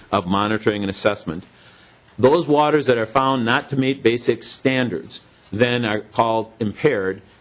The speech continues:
and the state is required under federal law to do a T M D L, or what you could call a cleanup plan for that water. The federal bar is fairly low, and we're spending about eight and a half million dollars a year,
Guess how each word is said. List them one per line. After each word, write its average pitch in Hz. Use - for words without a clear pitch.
and 104
the 110
state 151
is 113
required 117
under 101
federal 117
law 113
to 92
do 107
a 101
T 147
M 120
D 104
L, 98
or 104
what 101
you 101
could -
call 101
a 98
cleanup 147
plan 98
for -
that 104
water. 101
The 107
federal 165
bar 131
is 110
fairly 131
low, 113
and 104
we're 104
spending 127
about 107
eight 147
and 143
a 123
half 123
million 120
dollars 107
a 101
year, 101